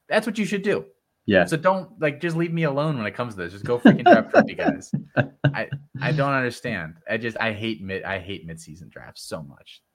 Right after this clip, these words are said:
Speaker 2: Yeah, I, I do not like midseason drafts. I will never do one personally. Just, there's just way too much in the college football landscape that changes,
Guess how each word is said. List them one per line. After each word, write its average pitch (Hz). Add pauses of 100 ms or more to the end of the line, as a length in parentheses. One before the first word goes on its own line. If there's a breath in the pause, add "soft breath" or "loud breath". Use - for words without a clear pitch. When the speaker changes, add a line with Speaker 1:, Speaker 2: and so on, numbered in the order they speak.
(880)
Speaker 2:
Yeah, 101
I, 113
I 110
do 110
not 107
like 101
midseason 90
drafts. 87
I 87
will 85
never 85
do 80
one 80
personally. 104 (340 loud breath)
Just, 110
there's 117
just 117
way 95
too 98
much 90
in 92
the 82
college 85
football 82
landscape 80
that 80
changes, 92